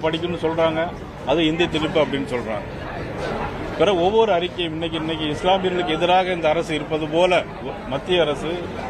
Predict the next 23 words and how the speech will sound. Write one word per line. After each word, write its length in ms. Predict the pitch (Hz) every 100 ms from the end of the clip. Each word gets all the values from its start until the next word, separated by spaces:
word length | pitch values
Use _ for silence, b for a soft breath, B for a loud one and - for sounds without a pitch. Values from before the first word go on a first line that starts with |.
| - - - 202 135
இஸ்லாமியர்களுக்கும் 800 | 170 175 175 170 160 156 175 180
கிறிஸ்தவர்களுக்கும் 680 | 156 147 170 165 160 170 165 135
எதிர்ப்பு, 300 | 165 185 185 165
எதிர்ப்பு 340 | 151 185 175 175 165
போல 240 | 160 180 185
ஒரு 300 | 165 156 143 - - 123 110
மாயை, 480 | 127 175 202 202 208
ஒரு 220 | 175 165 143
கிரியை 340 | 160 170 180 170 156 127 143 147
உருவாக்கி 340 | 190 208 180 -
கொண்டிருக்கிறார். 520 | 139 131 113 104 - - - - - - - -
ஏன்னா, 140 | 208 190
ரெண்டாயிரத்தி 400 | 175 190 196 180
இருபத்தி 240 | 180 170 170
நாலு 120 | 190 156
தேர்தல் 400 | 175 208 196 156
வர 140 | 160
இருக்கிறது. 360 | 143 - - - - - - - - - - -
இந்த 140 | 160
தேர்தல் 500 | 151 170 226 214 180
காலத்தில் 480 | 170 147 120 143 156 - - - - - - -
இப்படி 280 | 165 196 190
ஒரு, 220 | 180